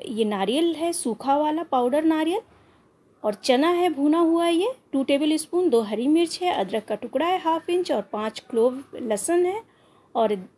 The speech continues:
बारह से पन्द्रह हम करी लीव्स लेंगे, एक डंडी ले लीजिए।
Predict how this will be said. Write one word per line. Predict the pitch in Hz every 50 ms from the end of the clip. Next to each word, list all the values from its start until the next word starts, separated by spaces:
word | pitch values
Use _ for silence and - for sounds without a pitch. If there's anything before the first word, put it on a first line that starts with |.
| _
बारह | - 226 214 220 269
से | - - 311
पन्द्रह | - - 262 254 262 285 339 339
हम | 311 349 403 - _
करी | - 262 226 240 254
लीव्स | 254 254 277 285 285 - 330
लेंगे, | 320 330 320 330 370 381
एक | 339 240 247 233 208
डंडी | 240 240 247 247 320
ले | 320 330 330
लीजिए। | 311 311 311 302 330 339 440 554